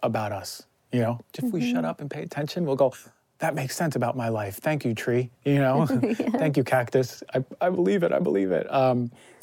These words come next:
Speaker 1: okay, yeah, and cacao ceremonies. What if, uh, someone's in New York and they wanna be at one of your cacao ceremonies, or one in California? How do we find out? Do you have a schedule out there or something?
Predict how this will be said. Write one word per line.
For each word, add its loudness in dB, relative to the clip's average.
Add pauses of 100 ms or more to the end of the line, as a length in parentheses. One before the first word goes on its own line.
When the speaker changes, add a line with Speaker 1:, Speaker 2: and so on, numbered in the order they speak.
(160)
Speaker 1:
okay, 6
yeah, 4
and 0
cacao 0
ceremonies. 0
What 4
if, -2 (300)
uh, -2
someone's 0
in 2
New 2
York 2
and 0
they 2
wanna 2
be 2
at 0
one -2
of -2
your -2
cacao -6
ceremonies, -6
or -4
one 0
in 2
California? 0 (300)
How 2
do 6
we 4
find 2
out? -2
Do -4
you 0
have -4
a -6
schedule 2
out -2
there 0
or -4
something? -6